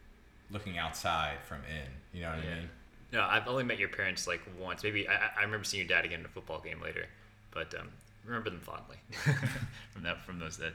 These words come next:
Speaker 2: two instances. Yeah.
Speaker 1: Well, that's good. So let's get back to your restaurant. So what, <laughs> 'cause we branched off on the poem
Speaker 2: Yeah.
Speaker 1: and then we got from there, but, uh,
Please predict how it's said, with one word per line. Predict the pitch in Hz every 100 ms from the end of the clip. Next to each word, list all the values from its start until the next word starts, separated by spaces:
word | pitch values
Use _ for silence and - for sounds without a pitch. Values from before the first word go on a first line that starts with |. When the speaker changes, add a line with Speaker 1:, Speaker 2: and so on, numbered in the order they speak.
| -
Speaker 2:
two | 82
instances. | 76 - - 73 - -
Yeah. | 78 - 95
Speaker 1:
Well, | 85
that's | 80 -
good. | 76 73 - - - - -
So | 123 117 107 - - - - - - -
let's | 127
get | - 135
back | 113 -
to |
your | 98 82
restaurant. | 82 - 82 62 - - - -
So | 120 110 -
what, | 156 - - - - - - -
<laughs> | 120 143 - 107
'cause | 110
we | 101
branched | 87 98 95 95
off | 90 - -
on | 85
the | 80
poem | 131
Speaker 2:
Yeah. | 135 135 131 117
Speaker 1:
and |
then | 101
we | 98
got | 101 95
from | 95 92
there, | 98 95
but, | 92 87 - - - - -
uh, | 107 101 95 87